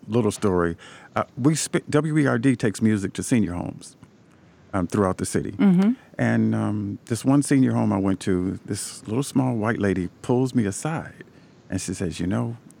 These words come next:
Speaker 1: when I was a teenager, I would take my transistor radio upstairs in the closet
Speaker 2: There
Speaker 1: in the
Speaker 2: you
Speaker 1: attic
Speaker 2: go.
Speaker 1: and listen to W E R D."
Speaker 2: Uh-huh. Yeah,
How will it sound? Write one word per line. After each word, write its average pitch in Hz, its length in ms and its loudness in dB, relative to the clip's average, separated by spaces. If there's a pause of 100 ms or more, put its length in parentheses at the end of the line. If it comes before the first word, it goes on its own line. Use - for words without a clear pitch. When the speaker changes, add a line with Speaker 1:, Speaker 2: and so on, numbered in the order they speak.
(160)
Speaker 1:
when 98 100 -6
I 110 100 -2
was 101 220 -8
a - 40 -6
teenager, - 640 -6 (400)
I 120 60 -8
would 107 200 -4
take - 180 -6
my 98 160 -6
transistor 98 640 -6
radio 87 600 -6
upstairs - 580 -6
in 82 100 -4
the 80 60 -6
closet - 600 -8
Speaker 2:
There 135 200 2
Speaker 1:
in 135 40 2
the 139 60 2
Speaker 2:
you 143 60 4
Speaker 1:
attic 143 200 2
Speaker 2:
go. 131 220 -2 (400)
Speaker 1:
and 95 160 4
listen 107 380 4
to - 100 -4
W 87 400 0
E 85 140 0
R 80 160 -2
D." 87 280 0 (100)
Speaker 2:
Uh-huh. 147 540 2 (260)
Yeah, 359 260 6